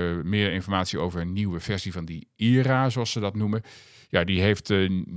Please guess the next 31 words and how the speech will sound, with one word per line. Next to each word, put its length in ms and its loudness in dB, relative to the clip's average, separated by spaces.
ja, 180 0
tot 200 -2
nu 100 8
toe, 140 2
zeggen 220 0
ze, 160 -2
ruim 280 0
driehonderd 560 0
orders, 420 -2
eh, 220 -2
al, 460 -2
eh, 380 -6
althans 340 -4
voorlopige 460 -2
contracten, 760 -2
eh, 120 -4
opgeleverd. 680 -4
En 140 0
daar 160 4
werden 280 2
er, 380 0
even 220 -4
kijken, 300 -2
vijftien 680 0
aan 180 -2
toegevoegd, 640 -4
eh, 60 0
tijdens 540 -4
de 260 -2
airshow 420 -2
hier. 220 -2